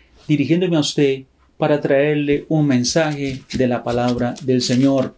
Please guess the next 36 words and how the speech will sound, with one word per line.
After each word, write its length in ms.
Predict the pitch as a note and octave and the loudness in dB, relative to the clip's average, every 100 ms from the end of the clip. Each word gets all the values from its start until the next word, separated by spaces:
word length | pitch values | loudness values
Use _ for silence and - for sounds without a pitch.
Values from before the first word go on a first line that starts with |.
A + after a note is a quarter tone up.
| _ _ _ _ _ - - - | _ _ _ _ _ -20 -20 -12
El 140 | - B2 | -2 0
mensaje 680 | A#2 A#2+ F#3 D#3+ E3 D3+ - _ - - - | 2 4 2 2 0 -2 -8 _ -20 -18 -4
para 320 | A#2+ A#2 A#2 | -2 0 2
este 520 | C3+ C3+ - C#3 B2+ | 0 0 0 0 0
día 420 | B2 C#3+ C#3 B2 | 2 2 4 2
se 180 | B2+ C3+ | 0 -2
titula, 520 | B2+ B2 D3 C3+ C3 - - _ _ _ _ _ _ _ - | 0 2 2 2 -2 -8 -20 _ _ _ _ _ _ _ 0
"¿Por 180 | G3+ G#3 | 0 2
qué 160 | C#4 | 2
Dios 300 | A3+ D#3+ D3 | 2 2 0
permite 800 | - B2+ B2 B2+ B2 - G#2+ - - _ | -2 -2 2 2 0 -8 -8 -10 -18 _
las 180 | B2 G#2 | -6 -6
pruebas? 720 | - A2 A2 A#2 - - - _ - - - - D#4 - - _ _ _ _ _ _ | -6 -6 -6 -8 -10 -10 -14 _ -20 -20 -20 -20 -20 -20 -20 _ _ _ _ _ _
¿Por 180 | D#3 C#3 | -4 0
qué 160 | A3 | 0
Dios 400 | G3 F3+ F3 - - | 2 2 0 -2 -4
permite 680 | C3+ B2 B2+ B2 - A2 G#2 _ _ _ _ _ _ - | -2 2 2 0 -4 -6 -6 _ _ _ _ _ _ -6
las 240 | A2+ - | -6 -6
crisis?". 920 | - - B2+ - G#2+ - - - - - - - _ _ _ _ - - - | -6 -6 -2 -2 -2 -4 -4 -8 -12 -18 -20 -20 _ _ _ _ -20 -14 -2
Hay 120 | D3+ | 0
personas 400 | E3+ F3+ E3+ E3+ | 0 2 2 2
que 120 | - | 0
han 100 | D#3 | 0
dicho, 300 | D3 C#3+ C3+ | 0 -2 -4
"Si 220 | A#2+ C3+ | -4 -2
Dios 320 | B2 D3+ E3 D#3 | 0 2 0 0
es 180 | C#3 | -4
tan 320 | - A#2+ G#2+ G#2 | -4 -8 -6 -4
bueno, 380 | B2 B2 G#2 | -2 -2 -4
si 140 | G2+ B2+ | -4 -2
es, 80 | B2 | -2
si 380 | C3+ C3+ - C#3 | -2 -4 -2 -2
es 100 | D3+ | 0
un 60 | |
Dios 200 | C3+ B2+ | 2 2
bueno, 300 | B2+ B2+ B2 | 2 2 0